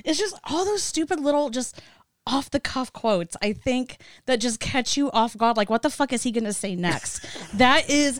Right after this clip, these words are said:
Speaker 1: my favorite part of this movie.
Speaker 2: I,
Speaker 1: Oh my
Speaker 2: I just
Speaker 1: God.
Speaker 2: like how,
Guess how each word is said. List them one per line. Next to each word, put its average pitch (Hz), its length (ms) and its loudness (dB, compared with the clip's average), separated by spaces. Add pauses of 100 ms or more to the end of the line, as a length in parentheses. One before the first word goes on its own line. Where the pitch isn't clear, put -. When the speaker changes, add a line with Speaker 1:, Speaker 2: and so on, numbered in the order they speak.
(180)
Speaker 1:
my 220 180 4
favorite 247 500 4
part 220 240 6
of 202 80 4
this 190 240 4
movie. 165 480 4
Speaker 2:
I, - 180 0 (160)
Speaker 1:
Oh 339 380 8
my 220 120 4
Speaker 2:
I 156 40 0
just 165 180 4
Speaker 1:
God. 165 60 0
Speaker 2:
like 135 220 2
how, 135 220 4